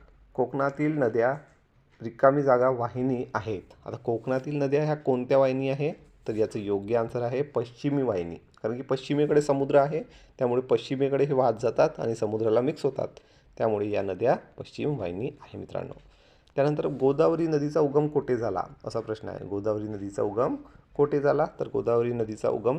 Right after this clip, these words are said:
हा त्र्यंबकेश्वर येथे झालेला आहे मित्रांनो. ठीक आहे, पुढील प्रश्न बघूया. त्यानंतर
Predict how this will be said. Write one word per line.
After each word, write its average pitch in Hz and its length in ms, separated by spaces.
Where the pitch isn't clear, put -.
हा 123 80
त्र्यंबकेश्वर 117 800
येथे 139 360
झालेला 104 520
आहे 104 180
मित्रांनो. 90 440
ठीक 135 140
आहे, 170 140
पुढील 127 160
प्रश्न 139 260
बघूया. 139 360
त्यानंतर 143 260